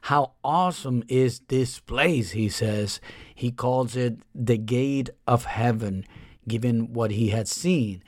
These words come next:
He took the stone he used for a pillow and set it up as a pillar and poured oil over it and called the name Bethel.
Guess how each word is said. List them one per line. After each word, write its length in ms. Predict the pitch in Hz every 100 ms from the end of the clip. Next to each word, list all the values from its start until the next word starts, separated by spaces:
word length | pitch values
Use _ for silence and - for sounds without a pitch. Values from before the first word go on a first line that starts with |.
| - - - -
He 160 | - 123
took 260 | 135 117
the 80 | 110
stone 440 | 101 - 135 147 139
he 100 | 127
used 280 | 123 120
for 160 | - 110
a 60 | 95
pillow 640 | - 139 151 151 147 143
and 220 | 120 110
set 260 | - 131 127
it 120 | 123
up 240 | 120 117 120
as 180 | 107
a 80 | 120
pillar 460 | - 180 170 156 147
and 280 | 117 117 -
poured 420 | 139 127 120 - _ 143
oil 340 | 147 151 123
over 380 | 107 98 104 101
it 240 | 101 - - - -
and 200 | - 110
called 320 | - 113 123 120
the 100 | 120
name 420 | 117 117 117 110
Bethel. 720 | 104 113 117 - 92 82